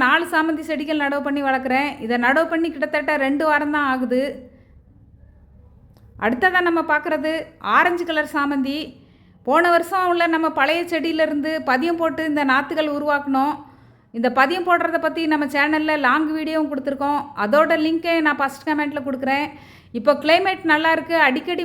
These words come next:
மழை பெய்துகிட்டே இருக்கு. இந்த நேரத்துல எந்த பதியம் போட்டாலும் நல்லா வரும். உங்களுக்கு பதியம் போடுறதுக்கு அந்த வீடியோ யூஸ் ஆகும். அடுத்ததா நம்ம பார்க்குறது எல்லோவுல ஒரு டைப்பு. இதுவும் போன சீசன்ல பூக்கிற நேரத்துல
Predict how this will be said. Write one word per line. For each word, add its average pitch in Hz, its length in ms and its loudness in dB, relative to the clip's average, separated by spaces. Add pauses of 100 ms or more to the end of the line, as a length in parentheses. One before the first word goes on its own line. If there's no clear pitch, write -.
மழை 294 220 2
பெய்துகிட்டே 302 460 -2
இருக்கு. 285 260 -2 (280)
இந்த 254 200 4
நேரத்துல 311 320 0 (380)
எந்த 302 160 2 (100)
பதியம் 320 320 0
போட்டாலும் 302 440 0
நல்லா 277 280 0
வரும். 277 260 0 (580)
உங்களுக்கு 302 380 0
பதியம் 339 280 0
போடுறதுக்கு 339 420 0
அந்த 302 160 2 (140)
வீடியோ 330 260 0 (100)
யூஸ் 311 180 -8 (100)
ஆகும். 269 300 -2 (1080)
அடுத்ததா 370 460 2
நம்ம 339 140 0 (100)
பார்க்குறது 311 420 0 (320)
எல்லோவுல 349 440 4
ஒரு 302 140 0 (100)
டைப்பு. 285 320 -2 (1040)
இதுவும் 339 320 0
போன 339 220 4 (100)
சீசன்ல 330 420 0 (500)
பூக்கிற 349 300 -2 (100)
நேரத்துல 320 340 0